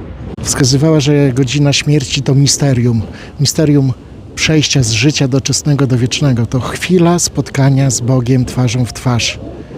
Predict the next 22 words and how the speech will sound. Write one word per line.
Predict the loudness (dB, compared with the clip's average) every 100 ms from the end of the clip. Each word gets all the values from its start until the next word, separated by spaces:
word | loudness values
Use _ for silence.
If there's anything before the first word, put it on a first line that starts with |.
| -14 -14 -14 -10 -10 -10 -6
Wszyscy | 0 0 0 2
kiedyś | 2 2
doświadczymy | 0 0 -2 0 2 4
rozłączenia | 2 2 0 2 4 4 2
duszy | 2 2 2 0
od | -2 -6
ciała, | -4 0 0 0 -2 -8 -16 -14 -12 -8 0
ponieważ | 2 4 2
wszyscy | -2 -2 0 2 2 4 2 -2
poddani | -4 0 2 2
jesteśmy | 0 -2 -4 -2
skutkom | -2 -2 -4 0
grzechu | 2 2 2 0
pierworodnego | 0 2 2 2 2 2
i | 2
nawet | 2 0 -2 -6 -14 -16 -16 -8 0
Jezus, | 2 4 2 -2 -8 -16 -14 -6
przyjmując | 0 2 2 2 0
ludzką | -2 0 2
naturę, | 2 2 2 2
przyjął | 0 2 2 2
śmierć, | 2 2 2 0 -8 -8